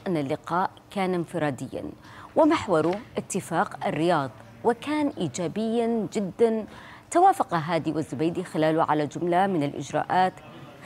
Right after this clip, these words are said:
خلال الأربعين دقيقة التي استغرقها الاجتماع، وبالتوقيت الاجتماع كان في الساعة السابعة والنصف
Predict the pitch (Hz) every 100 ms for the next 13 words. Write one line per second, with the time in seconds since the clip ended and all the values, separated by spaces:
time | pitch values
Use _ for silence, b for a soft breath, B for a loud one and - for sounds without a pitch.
0 | - 160 160 190 254 262 269 208 208 220
1 | 208 175 - 185 180 202 - 269 302 -
2 | 269 - - - 226 - - 202 170 165
3 | 180 214 226 220 - - 160 170 165 B
4 | B B 208 226 - 277 247 285 285 302
5 | - 175 147 - 151 160 220 - B B
6 | B - 185 156 160 - 139 147 - 165
7 | 170 151 147 151 147 156 220 -